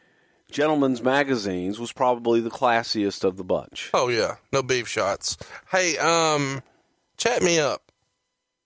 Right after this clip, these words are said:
Speaker 2: What do you think the payday on that would have been? I know you don't know.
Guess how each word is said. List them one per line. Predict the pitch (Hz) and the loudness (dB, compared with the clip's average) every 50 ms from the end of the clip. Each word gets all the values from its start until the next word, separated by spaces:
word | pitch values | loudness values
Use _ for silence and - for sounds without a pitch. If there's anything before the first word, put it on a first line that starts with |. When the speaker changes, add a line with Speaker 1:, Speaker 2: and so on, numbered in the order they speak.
| _ _ _ _ _ _ _ _ _ _ _ _ _ _ _ _ _ _ _ - | _ _ _ _ _ _ _ _ _ _ _ _ _ _ _ _ _ _ _ -2
Speaker 2:
What | 147 180 220 | 0 0 0
do | 226 | 0
you | 196 170 | -2 -4
think | - - - 170 170 165 - | -6 -2 0 0 0 0 0
the | - 117 | -2 -4
payday | 110 - - 135 135 127 117 107 107 104 | -4 -2 0 0 2 2 2 2 2 2
on | 104 104 107 | 0 2 2
that | 107 104 82 | 0 0 0
would | 78 101 104 | 0 0 -2
have | 101 101 | -2 -2
been? | 101 95 92 90 78 69 - _ _ - | -2 -2 -2 -2 -4 -6 -10 _ _ -4
I | - | -2
know | 113 117 | 0 2
you | 120 127 135 | 2 2 2
don't | 135 139 - - | 2 0 0 0
know. | 113 104 85 76 90 113 | -2 -2 -2 -4 -6 -6